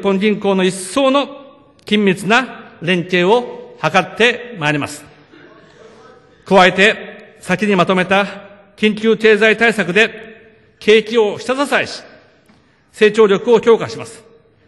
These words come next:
これから提出する補正予算は、その裏付けとなるものです。復興、防災対策、成長による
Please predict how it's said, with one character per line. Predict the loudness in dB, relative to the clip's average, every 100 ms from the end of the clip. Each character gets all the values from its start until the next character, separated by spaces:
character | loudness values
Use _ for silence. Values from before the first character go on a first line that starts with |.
| _ _
こ | -4
れ | -2
か | -2
ら |
提 | -2 -2 -2
出 |
す | -4 -2
る | -2 -4 -14 -20 -20 -10
補 | -6
正 | -2 0
予 | 0
算 | 0 -2 0
は、 | -2 -4 -20 -20 -20
そ | -8 -4
の | -2 -4 -8
裏 | -2 0 0
付 | -2 -2
け |
と | 0 -2 -6 -18 -20 -4
な | -2
る | 0
も | -2
の | -6
で | -12
す。 | -18 -20 _ _ _ _ _ _ _ _ _ _ _ _ _ _ _ _ _
復 | -6 -6
興、 | 0 2 2 -2 -8 -18 -20 -20 -12
防 | 0 2 4
災 | 2 2
対 | 2 -2
策、 | -4 -16 -20 -20 _ _ _ _ _ _ _
成 | _ -2 -2
長 | -2 -2 0
に |
よ | 0
る | 0 -2